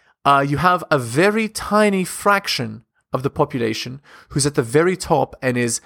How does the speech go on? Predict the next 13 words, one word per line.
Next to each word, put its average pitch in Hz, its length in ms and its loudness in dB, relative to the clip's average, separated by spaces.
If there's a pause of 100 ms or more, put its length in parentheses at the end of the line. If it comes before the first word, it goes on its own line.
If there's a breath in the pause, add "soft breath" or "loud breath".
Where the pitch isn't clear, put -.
(140 soft breath)
multi-billionaires 131 1080 0
in 120 180 -8
terms 113 260 -6
of 107 100 -10
bedroom 117 280 -6
fun. 98 280 -10 (580 loud breath)
And 151 80 -2
then 156 80 -2
you 170 100 0
have 180 260 0
a 151 120 2
bottom 185 480 0
population 120 760 -4